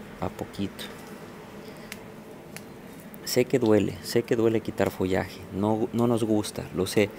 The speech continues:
Pero tomemos en cuenta también muchos factores aquí se combinan. Estamos en el invierno, puede que se caigan las hojas,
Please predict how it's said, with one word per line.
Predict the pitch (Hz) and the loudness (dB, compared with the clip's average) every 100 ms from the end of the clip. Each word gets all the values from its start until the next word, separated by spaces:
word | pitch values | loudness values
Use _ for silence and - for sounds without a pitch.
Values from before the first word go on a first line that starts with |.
| - - - - | -14 -14 -14 4
Pero | 107 113 | 6 8
tomemos | 120 139 180 165 | 6 6 4 4
en | 131 | 2
cuenta | 139 139 | 4 2
también | - 123 131 135 - | 4 6 6 6 4
muchos | 160 190 196 | 6 6 2
factores | - - 131 107 - | 0 4 6 4 4
aquí | 98 104 | 0 2
se | 104 | 0
combinan. | - 95 92 90 - - - - | 2 2 2 0 -6 -14 -14 -6
Estamos | 104 - 139 127 | 0 2 4 4
en | 104 | 4
el | 98 | 4
invierno, | 92 120 147 170 220 - - - - - - | 6 6 6 2 -2 -6 -16 -16 -16 -16 0
puede | 120 123 127 | 8 10 8
que | - | 4
se | - 85 | 0 4
caigan | 104 110 98 | 6 6 4
las | 95 - | 2 2
hojas, | 127 170 175 - | 2 4 0 -2